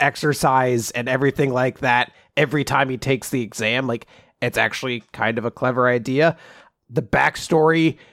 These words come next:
is such a weird, misguided story of just, like, what if the poor were leeches upon the rich and were actual thieves? Err! Uh, opportunists. And, uh,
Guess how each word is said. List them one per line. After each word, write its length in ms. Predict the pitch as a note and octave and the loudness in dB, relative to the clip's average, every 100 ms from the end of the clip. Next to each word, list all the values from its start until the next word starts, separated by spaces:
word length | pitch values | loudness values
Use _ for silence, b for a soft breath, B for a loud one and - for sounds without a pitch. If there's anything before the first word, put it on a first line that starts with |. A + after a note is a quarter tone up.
| b _ - | b _ 0
is 180 | E3 | 0
such 240 | - D#3+ - | 2 -2 0
a 80 | D3+ | 0
weird, 640 | B2+ D3+ D3+ D#3 D3+ A#2 b b b _ _ | -2 0 4 4 4 -2 b b b _ _
misguided 880 | E3+ D#3 E3 - - D3 D3+ E3 D3+ | 0 2 2 0 -2 0 2 0 -2
story 500 | - F3 D3+ E3 E3+ | -2 0 2 2 2
of 120 | E3+ | 0
just, 240 | D#3+ E3 - | -2 -2 0
like, 260 | D#3 D3+ b b | 0 -2 b b
what 140 | - C3 | -2 -2
if 120 | - | 0
the 120 | - | -2
poor 480 | - - G#3 B3+ D#3 | 0 2 4 4 2
were 200 | B2 C#3+ | 0 0
leeches 520 | C3 C#3 G3+ - F3+ | 0 0 0 0 0
upon 340 | D#3+ E3 G#3+ C#4+ | 0 2 2 2
the 100 | G3+ | 2
rich 360 | G#3+ A#3+ - | 2 2 -2
and 120 | C#3 D#3 | -2 4
were 100 | F3+ | 4
actual 380 | A3 - A#3 | 4 2 0
thieves? 580 | G#3 B3 C4+ C#4 G#3+ C#3+ | 0 2 4 4 4 4
Err! 800 | A3+ B3+ A#3 G3+ E3+ D3+ C3 G#2+ b b b b b | 4 6 6 4 4 2 0 -4 b b b b b
Uh, 60 | B2 | -6
opportunists. 1400 | B2 B2+ C#3 D#4 A#3+ F#3+ - F#3+ B3+ G3 - - - - b b b | -2 0 4 2 2 -4 -2 0 2 0 -4 -12 -18 -20 b b b
And, 520 | C#3 C#3+ C#3+ C#3+ C3+ | -4 -2 -2 -4 -4
uh, 480 | C#3 C#3+ C3+ C3+ | 0 4 4 4